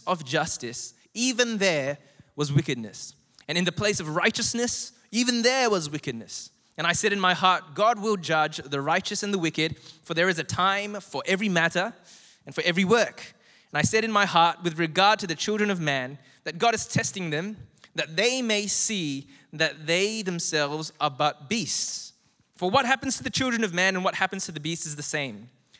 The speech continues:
As one dies, so dies the other. They all have the same breath,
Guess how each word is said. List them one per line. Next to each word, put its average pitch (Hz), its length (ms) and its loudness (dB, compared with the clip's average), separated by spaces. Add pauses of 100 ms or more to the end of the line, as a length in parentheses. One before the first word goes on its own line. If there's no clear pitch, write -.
As - 160 -8
one 226 240 2
dies, 240 540 4 (160)
so 226 320 0
dies 202 320 2
the 190 140 2
other. 175 280 0 (300)
They 165 120 0
all 233 260 4
have 220 120 0
the 190 60 0
same 185 280 0
breath, 170 380 0